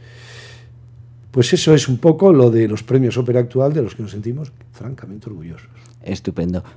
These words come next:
Speaker 2: Oye, eh, de todas formas, en España, en cierto sentido, aparte de que esté la, la estupenda labor que está haciendo el Abao, que esté también, pues, la labor en Valencia. Por ejemplo, ahora entrevistáis en este último
Speaker 1: Valencia,
Speaker 2: número a,
Speaker 1: sí.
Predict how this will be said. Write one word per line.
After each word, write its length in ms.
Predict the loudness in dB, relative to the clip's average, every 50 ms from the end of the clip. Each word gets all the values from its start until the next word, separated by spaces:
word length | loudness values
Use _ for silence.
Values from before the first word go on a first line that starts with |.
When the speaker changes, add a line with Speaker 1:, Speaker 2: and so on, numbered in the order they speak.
| -18 -8
Speaker 2:
Oye, 320 | 0 2 4 4 4 2 0
eh, 380 | -2 0 0 2 2 2 2 2
de 120 | 0 0
todas 200 | 2 2 2 2
formas, 400 | 2 0 0 2 2 2 0 -2 -6 -4
en 100 | -4 -4
España, 520 | -4 -4 -2 0 2 2 2 2 0 -2 -4
en 120 | -8 -8
cierto 300 | -2 0 -2 0 0 -2 -2
sentido, 360 | -2 -4 -4 -4 -2 -2 -2
aparte 360 | -2 -2 -4 -4 -2 -2 0
de 120 | 0 0
que 120 | -2 -4 -8
esté 300 | -8 -4 -2 -2 0 0
la, 440 | 0 -2 -2 -4 -6 -6 -8 -10 -10
la 220 | -10 -10 -10 -10
estupenda 320 | -12 -14 -10 -8 -6 -4 -4
labor 180 | -2 -2 -4 -4
que 60 | -6
está 140 | -6 -8 -10
haciendo 320 | -6 -6 -6 -4 -4 -4
el 320 | -4 -4 -6 -6 -8 -10 -12 -14 -20 -20 -20 -20 -20 -14
Abao, 520 | -10 -6 -2 0 2 4 4 4 2 -2 -6 -18 -20 -20 -14
que 120 | -8 -6 -6
esté 580 | -6 -4 -4 -4 -2 -2 -2 -2 -2 -4 -4
también, 380 | -4 -6 -6 -4 -4 -4 -6 -4
pues, 260 | -4 -4 -6 -4 -4
la 720 | -4 -4 -2 -2 -2 -4 -4 -6 -6 -6 -8 -8 -8 -8 -8
labor 300 | -6 -6 -4 -2 0 0
en 140 | 0 0 0 -4
Valencia. 400 | -4 -2 -2 -2 -2 -2 -6 -6
Por 120 | -6 -8
ejemplo, 600 | -8 -6 -8 -4 -2 0 0 2 2 0 0 -2 -4
ahora 200 | -6 -6 -6 -4 -6
entrevistáis 480 | -6 -6 -6 -6 -4 -4 -6 -4 -4 -4
en 60 | -6
este 340 | -6 -4 -2 0 2 2 2
último 300 | 0 -2 -4 -4 -4 -2
Speaker 1:
Valencia, 340 | 0 2 2 2 0 -2
Speaker 2:
número 120 | -2 -4 -4
a, 60 | -4
Speaker 1:
sí. 120 | -4 -4